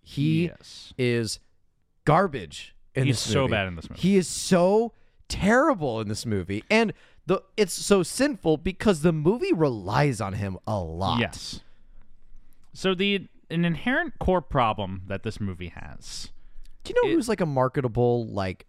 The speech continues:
Speaker 1: mid, like, mid to late twenties? Poss-, he's probably early thirties at this time, but could pass off for mid twenties.
Speaker 2: Yeah.
Speaker 1: He'd be a great,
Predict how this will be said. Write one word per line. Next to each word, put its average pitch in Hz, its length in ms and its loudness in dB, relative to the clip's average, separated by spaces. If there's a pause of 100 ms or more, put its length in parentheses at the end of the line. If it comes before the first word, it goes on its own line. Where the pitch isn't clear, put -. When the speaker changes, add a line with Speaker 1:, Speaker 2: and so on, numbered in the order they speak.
(140)
Speaker 1:
mid, 107 420 0 (260)
like, 113 260 0 (460)
mid 110 300 0
to 123 100 -2
late 110 240 2
twenties? 101 600 0
Poss-, - 420 2 (200)
he's 151 220 0
probably 175 400 2
early 143 240 2
thirties 123 340 0
at 127 60 -6
this 127 160 -4
time, 131 240 0
but 113 140 -2
could - 160 -6
pass 113 260 0
off 110 140 -2
for 123 80 -4
mid 117 180 -2
twenties. 117 360 -2
Speaker 2:
Yeah. 120 40 -4
Speaker 1:
He'd 98 60 -2
be 101 100 -2
a 95 80 -2
great, 101 480 -2